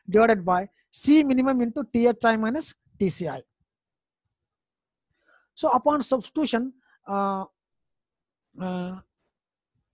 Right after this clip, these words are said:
all the values, uh, effectiveness value we have calculated point six four six.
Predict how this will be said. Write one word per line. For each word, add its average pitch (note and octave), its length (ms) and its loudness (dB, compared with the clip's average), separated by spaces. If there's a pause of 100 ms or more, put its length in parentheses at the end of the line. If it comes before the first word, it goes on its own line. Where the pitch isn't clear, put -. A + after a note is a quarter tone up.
(360)
all C#4 360 0
the C4 120 4
values, E3+ 480 -2 (180)
uh, F3+ 120 -12
effectiveness G#3 500 -4
value A3+ 240 -2
we G#3+ 60 2
have G3+ 120 -4
calculated F#3 540 -4
point F#3 200 -6
six - 220 -10
four G#3 180 -6
six. - 320 -12